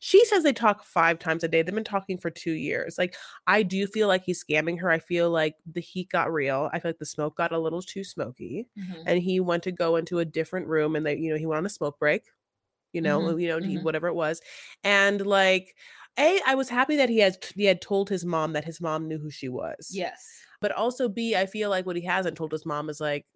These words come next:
Speaker 1: "Yeah, Mom, if Chelsea calls, just, like, be like, 'Yeah, he's, he's, he's, he's good, but, uh, he can't talk, you know, with his hands. He can, he can only talk with his m-, mouth now. His hands don't work,'"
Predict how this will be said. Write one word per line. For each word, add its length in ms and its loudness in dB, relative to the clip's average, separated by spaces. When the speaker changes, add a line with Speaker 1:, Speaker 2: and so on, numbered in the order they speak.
Speaker 1:
"Yeah, 220 -8
Mom, 420 -2
if 100 -10
Chelsea 360 -6
calls, 420 -4
just, 200 -10
like, 160 -8
be 120 -6
like, 240 -6
'Yeah, 500 -4
he's, 520 -12
he's, 320 -2
he's, 500 -6
he's 200 -8
good, 500 4
but, 240 -2
uh, 400 -4
he 300 -12
can't 280 -4
talk, 460 -14
you 160 -2
know, 120 -4
with 120 -4
his 120 -4
hands. 640 -6
He 180 -18
can, 180 -14
he 140 -6
can 100 4
only 120 2
talk 200 -4
with 80 -8
his 120 -8
m-, 140 -14
mouth 800 -8
now. 260 -4
His 160 -8
hands 340 -4
don't 140 -6
work,'" 220 -8